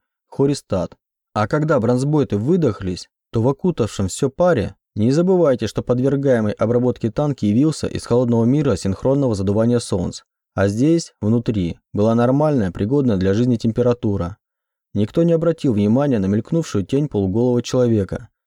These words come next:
Миг, и он уже лежал, втиснувшись между башней и принайтованной поперечно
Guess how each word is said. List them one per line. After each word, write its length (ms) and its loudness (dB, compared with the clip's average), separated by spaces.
Миг, 360 0
и 40 -2
он 160 2
уже 180 0
лежал, 360 2
втиснувшись 580 -6
между 300 0
башней 420 -2
и 140 -8
принайтованной 720 0
поперечно 720 -2